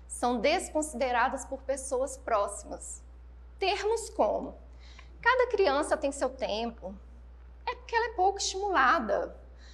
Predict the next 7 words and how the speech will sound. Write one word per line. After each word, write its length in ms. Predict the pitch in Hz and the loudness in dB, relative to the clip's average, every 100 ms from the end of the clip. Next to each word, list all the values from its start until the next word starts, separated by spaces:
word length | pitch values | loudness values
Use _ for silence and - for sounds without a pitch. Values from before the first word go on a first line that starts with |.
| - - | -20 -8
"Não, 580 | 349 294 262 277 285 262 | -2 2 4 4 2 4
ela 200 | 208 240 | 4 4
não 140 | 294 | 2
convive 560 | 359 494 403 302 508 466 | 0 -2 0 2 2 2
com 120 | - | 0
outras 300 | 233 226 - | 0 -2 -6
crianças", 840 | - 214 202 - - - 185 - | -4 -2 0 -2 -4 -8 -8 -14